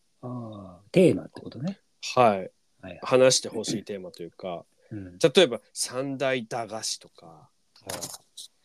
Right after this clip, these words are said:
Speaker 2: これもなかなかありますよ、三大駄菓子。三大は難しいぐらいありますね、駄菓子だとちょっ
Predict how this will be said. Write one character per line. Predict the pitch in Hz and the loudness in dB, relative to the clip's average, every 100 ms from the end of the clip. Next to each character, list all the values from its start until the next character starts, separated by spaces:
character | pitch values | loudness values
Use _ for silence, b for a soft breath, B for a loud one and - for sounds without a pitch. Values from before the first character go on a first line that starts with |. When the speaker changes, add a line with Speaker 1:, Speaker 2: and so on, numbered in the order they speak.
| _ | _
Speaker 2:
こ | - - 127 | -14 -8 -6
れ | 131 147 | -2 2
も | 156 | 2
な | 151 147 | 2 0
か | 170 | 2
な | 165 156 | 2 2
か | 156 | 4
あ | 151 | 4
り | 151 | 2
ま | 160 | 0
す | - | -2
よ、 | 101 101 101 | -2 -2 -2
三 | - 107 107 | -8 -6 -4
大 | 107 | -4
駄 | 104 101 | -4 -6
菓 | 101 | -6
子。 | - - | -4 -4
三 | 147 196 214 | 0 2 2
大 | 202 214 185 | 0 6 6
は | |
難 | 131 135 156 208 | 6 0 0 0
し | 180 202 | 0 0
い | |
ぐ | 190 | 2
ら | 147 | 0
い | |
あ | 101 | -2
り | |
ま | 98 | -8
す | - | -12
ね、 | 101 | -12
駄 | 98 98 | -10 -10
菓 | 95 | -12
子 | 92 | -14
だ | 85 | -16
と | - | -16
ち | |
ょ | |
っ | 90 | -12